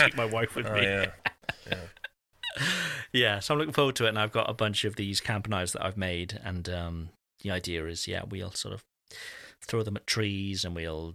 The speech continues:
Speaker 1: do all sorts of things with them, and, s-, and leave them out overnight, and, s-, and see, see which we think is the best.
Speaker 2: Will there be videos?
Speaker 1: There, m-, w-, well, may,
Speaker 2: I mean,
Speaker 1: may,
Speaker 2: I,
Speaker 1: may
Speaker 2: I'm,
Speaker 1: well
Speaker 2: I
Speaker 1: be.
Speaker 2: mean, the, the throwing the knife in the tree videos. I'm not,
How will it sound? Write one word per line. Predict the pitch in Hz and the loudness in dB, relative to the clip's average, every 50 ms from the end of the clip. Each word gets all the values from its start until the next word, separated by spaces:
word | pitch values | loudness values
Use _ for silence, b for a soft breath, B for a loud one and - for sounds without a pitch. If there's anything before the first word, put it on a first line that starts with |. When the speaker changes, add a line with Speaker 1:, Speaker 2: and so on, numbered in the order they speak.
| - - | -10 -8
Speaker 1:
do | - 98 92 | -4 -4 -2
all | 90 | -2
sorts | 87 - 92 92 - | -2 -2 -4 -4 -6
of | - - | -6 -6
things | 90 87 87 85 - | -6 -6 -6 -6 -6
with | 87 | -6
them, | 90 90 90 | -4 -4 -4
and, | 87 87 | -4 -4
s-, | - - | -4 -4
and | - 101 98 95 - | -4 -6 -6 -6 -6
leave | 98 98 90 | -6 -6 -4
them | - 95 95 | -4 -2 -2
out | 90 90 - | -2 -2 -2
overnight, | 95 92 90 92 92 87 85 - | -2 -2 0 0 -2 0 -2 -2
and, | 98 95 | -2 -4
s-, | - - | -4 -4
and | - 98 92 - | -4 -4 -4 -2
see, | - - 101 98 92 95 - _ | -2 -2 -2 -4 -8 -10 -10 _
see | - - - 120 | -4 -4 -4 -4
which | 117 - 98 - - - - | -4 -4 -2 -2 -2 -2 -2
we | 107 107 | -4 -6
think | - 117 117 - 110 | -6 -6 -8 -6 -6
is | 107 - | -6 -4
the | - 113 | -4 -2
best. | 107 127 131 - 107 104 117 | -2 0 0 0 -2 -2 0
Speaker 2:
Will | 120 | 0
there | 120 120 117 | 0 0 2
be | 113 117 107 | 2 0 0
videos? | 104 117 123 120 110 80 67 62 - - - - - B B B B B B B B B _ _ _ _ _ _ _ _ _ _ _ - 123 | 2 2 2 2 2 0 -2 -2 -2 -4 -4 -4 -6 B B B B B B B B B _ _ _ _ _ _ _ _ _ _ _ -8 -2
Speaker 1:
There, | - 143 156 160 | 0 2 2 2
m-, | 165 156 147 139 135 | 2 2 0 0 0
w-, | 143 165 151 - 101 113 | 0 0 -2 -2 -4 -6
well, | 117 110 110 110 113 139 151 120 95 - - - | -6 -6 -4 -2 -2 -2 -2 -4 -4 -8 -10 -8
may, | 117 107 107 107 | -4 -4 -4 -4
Speaker 2:
I | 107 110 107 107 | -4 -6 -6 -4
mean, | 107 101 | -2 -2
Speaker 1:
may, | - - | -2 -2
Speaker 2:
I, | - - - - | -2 -4 -6 -6
Speaker 1:
may | 120 120 | -6 -6
Speaker 2:
I'm, | 123 131 | -4 -4
Speaker 1:
well | 131 139 147 - | -4 -4 -4 -4
Speaker 2:
I | - | -6
Speaker 1:
be. | 95 | -6
Speaker 2:
mean, | 98 95 | -6 -8
the, | 98 95 - - - - _ - 87 | -10 -12 -12 -14 -18 -16 _ -12 -14
the | 90 - _ | -14 -12 _
throwing | - 107 101 98 95 92 90 | -8 -6 -6 -4 -6 -8 -8
the | 90 92 | -10 -10
knife | 92 95 92 - - | -10 -10 -10 -12 -12
in | - 82 | -14 -12
the | 80 | -6
tree | - - 117 113 104 | -4 -2 -2 -2 -2
videos. | 85 147 147 - 156 139 - - - | -4 -6 0 4 6 6 6 6 6
I'm | 196 - - - | 6 6 6 4
not, | 185 - | 4 4